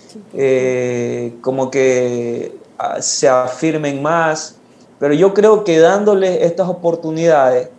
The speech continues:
Speaker 2: estos primeros pasos, ellos van entendiendo.
Speaker 1: Ujú.
Speaker 2: Si no, yo creo que el Señor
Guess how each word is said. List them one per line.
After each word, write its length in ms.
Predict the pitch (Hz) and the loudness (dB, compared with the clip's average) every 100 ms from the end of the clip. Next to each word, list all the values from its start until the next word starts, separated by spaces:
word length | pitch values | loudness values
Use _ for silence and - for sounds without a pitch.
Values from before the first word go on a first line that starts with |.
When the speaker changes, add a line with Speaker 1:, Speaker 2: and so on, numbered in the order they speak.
| - | -14
Speaker 2:
estos 280 | - 139 165 | -12 -6 -8
primeros 440 | - 151 156 165 165 | -4 -4 0 0 2
pasos, 520 | 165 139 135 143 139 139 | 2 2 0 -6 -6 -4
ellos 340 | 151 151 160 | -4 -2 0
van 140 | 151 | 0
entendiendo. 680 | 156 151 143 156 190 123 110 | -2 -4 -6 -2 -4 -4 -8
Speaker 1:
Ujú. 60 | - _ _ - 190 | -14 _ _ -20 -10
Speaker 2:
Si 180 | 175 143 | -8 -6
no, 200 | 131 147 | -4 -4
yo 220 | 143 139 | 0 0
creo 240 | 143 156 151 | 2 0 2
que 120 | 156 | -4
el 80 | 143 | -2
Señor 680 | - 127 131 147 180 - | -6 -6 -4 0 0 -2